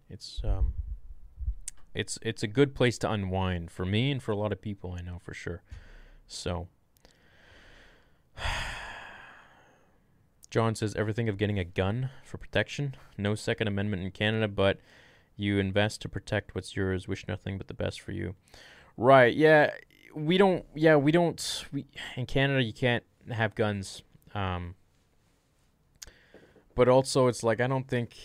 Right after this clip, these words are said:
I need one. Um, I would probably just,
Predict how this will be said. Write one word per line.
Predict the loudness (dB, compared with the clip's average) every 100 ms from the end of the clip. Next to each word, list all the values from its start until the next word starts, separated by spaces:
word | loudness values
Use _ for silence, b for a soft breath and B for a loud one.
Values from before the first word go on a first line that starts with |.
| -20 -8
I | -6
need | -4 -2
one. | 0 0 -4 b b _ _ b b b b b b -8
Um, | -2 0 2 0 -4 -10 -16 _ _ _ _ _ _ _ _ _ _ _ _ _ _ _ _ _ _ _ _ _ _ 0
I | 2
would | 2
probably | 2 2 0
just, | -4 -8